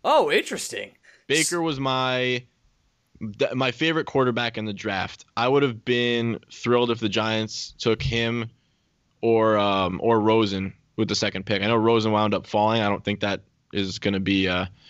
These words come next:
Speaker 2: we're gonna look back on that in a few years. That's gonna be a huge mistake.
Speaker 1: I
Speaker 2: But
Speaker 1: think Rosen is the best quarterback probably out
Speaker 2: Yeah.
Speaker 1: of the bunch.
Speaker 2: But I'm a huge Mayfield guy. Enormous.
Speaker 1: Wow. I'm, I'm excited to watch the Browns this year, but I'm excited to be disappointed. That's where I'm landing
Speaker 2: Yeah.
Speaker 1: on the Browns.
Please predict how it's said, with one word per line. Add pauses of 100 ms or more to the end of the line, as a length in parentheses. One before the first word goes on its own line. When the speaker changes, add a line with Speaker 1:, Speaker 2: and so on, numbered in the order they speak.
(260)
Speaker 2:
we're
gonna
look
back
on
that
in
a
few
years.
That's
gonna
be
a
huge
mistake.
Speaker 1:
I
Speaker 2:
But
Speaker 1:
think
Rosen
is
the
best
quarterback
probably
out
Speaker 2:
Yeah.
Speaker 1:
of
the
bunch. (380)
Speaker 2:
But
I'm
a
huge
Mayfield
guy. (140)
Enormous.
Speaker 1:
Wow.
I'm,
I'm
excited
to
watch
the
Browns
this
year,
but
I'm
excited
to
be
disappointed. (420)
That's
where
I'm
landing
Speaker 2:
Yeah.
Speaker 1:
on
the
Browns.